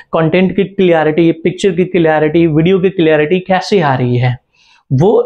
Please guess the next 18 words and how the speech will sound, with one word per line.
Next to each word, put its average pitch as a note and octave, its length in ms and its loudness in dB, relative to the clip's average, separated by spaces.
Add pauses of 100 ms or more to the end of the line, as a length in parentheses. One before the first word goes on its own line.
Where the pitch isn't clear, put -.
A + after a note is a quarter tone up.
उन A3 180 2
चीज़ों G3+ 340 0
को G3+ 140 2
भी F#3+ 280 -2
आप D#3 180 -4
नोटिस D3+ 340 0
करें। C#3 220 0
सेकंड D#3+ 420 -2
ये D3 160 2
हो C#3+ 200 2
गया। C#3 200 -2 (200)
थर्ड A#3+ 240 2
जो A#3 140 2
पॉइंट F3 420 0
है C3 240 0 (480)
वो G3+ 100 2 (140)
टच G#3 300 -4
टेक्नोलॉजी, C#3 640 0